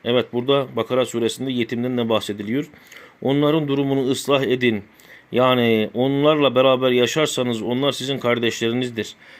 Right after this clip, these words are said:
Eğer onlarla beraber yaşarsanız onların mallarını da alıp meşru bir surette güzel bir şekilde harcayarak beraber yiyip içebilirsiniz. Ama, e, sırf, m, yetimin malını yemek için onlarla malları birleştirmeyin.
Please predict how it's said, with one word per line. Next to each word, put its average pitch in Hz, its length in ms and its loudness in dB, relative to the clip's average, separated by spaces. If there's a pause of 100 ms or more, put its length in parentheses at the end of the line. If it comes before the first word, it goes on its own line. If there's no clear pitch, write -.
(140)
Eğer 135 180 2
onlarla 147 380 2
beraber 131 300 4
yaşarsanız 147 720 -2
onların 135 380 0
mallarını 131 640 0
da 120 60 0
alıp 143 300 0 (460)
meşru 131 400 -2
bir 135 80 0
surette 123 760 -2 (440)
güzel 135 280 2
bir 135 60 -2
şekilde 120 420 -2
harcayarak 123 720 0 (360)
beraber 131 380 4
yiyip 123 280 -2
içebilirsiniz. 120 880 -2
Ama, 127 400 0 (460)
e, 113 320 2
sırf, 127 340 -6
m, 117 760 -4
yetimin 131 320 -4
malını 123 380 -2
yemek 131 360 -2
için 151 300 -4 (100)
onlarla 127 440 0
malları 120 440 -2
birleştirmeyin. 117 680 -2